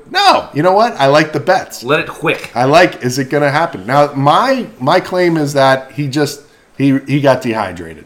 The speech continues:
Speaker 1: and he stopped sweating. So if he was still
Speaker 2: Oh, well,
Speaker 1: hydrated.
Speaker 2: that's, that's the M G A way.
Speaker 1: Mm-hmm.
Speaker 2: The more alcohol you take in when it's really hot,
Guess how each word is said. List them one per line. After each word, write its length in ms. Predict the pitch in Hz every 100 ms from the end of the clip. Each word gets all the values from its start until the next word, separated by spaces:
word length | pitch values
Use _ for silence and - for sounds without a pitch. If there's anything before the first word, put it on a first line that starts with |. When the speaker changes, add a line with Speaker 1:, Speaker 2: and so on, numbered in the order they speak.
| -
Speaker 1:
and 80 | 104
he 60 |
stopped 280 | 104 120 107
sweating. 360 | - 110 90 80 - - - _
So 160 | - 127
if 100 | 123
he 100 | 135
was 180 | 135 127
still 160 | - 226
Speaker 2:
Oh, 80 | 190
well, 80 | 170 185
Speaker 1:
hydrated. 0 |
Speaker 2:
that's, 240 | 180 110 -
that's 200 | 175 -
the 140 | 156
M 120 | 156 143
G 140 | 135
A 100 | 123
way. 300 | 117 151 - - _ _ _
Speaker 1:
Mm-hmm. 380 | 139 151 202 214 - - _ _
Speaker 2:
The 60 | -
more 240 | 139 180
alcohol 460 | 196 202 175 139 123
you 140 | 117
take 300 | 107 127 110 113
in 320 | 110 110 113
when 240 | 110 113
it's 120 | 107
really 280 | 110 139 147
hot, 460 | 135 113 107 104